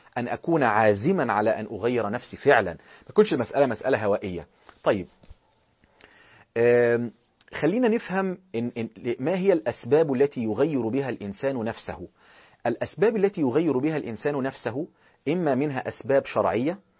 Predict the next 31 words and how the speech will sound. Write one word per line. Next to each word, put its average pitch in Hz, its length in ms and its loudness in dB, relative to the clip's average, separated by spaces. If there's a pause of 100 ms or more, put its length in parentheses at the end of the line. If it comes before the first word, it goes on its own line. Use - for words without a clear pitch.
(200)
مثل 160 240 -6
الإيمان 113 580 -4
والتقوى 110 640 -2
والدعاء 98 640 0
والعمل 101 400 -4
الصالح، - 540 -2
هذا 120 240 0
من 104 220 -4
أعظم 135 280 2
ما 107 160 -4
يكون، 82 380 -10 (400)
واضح 101 280 -2
كده؟ 151 280 -2 (560)
والأمر 208 380 4
الثاني، 143 580 2 (400)
في 120 140 -6
حد 135 200 -4
بيقول: 127 480 -4 (840)
"هل 120 120 -4
في 120 120 -10
شبه 131 220 2
بين 117 180 0
أن 107 180 -6
الدعاء 101 340 0
والقضاء 104 540 0
يعتلجان؟" 95 640 -2
لا، 131 280 0
هذه، 139 240 -2
هذه 143 100 0
الفكرة 131 440 0
خطأ. - 320 -4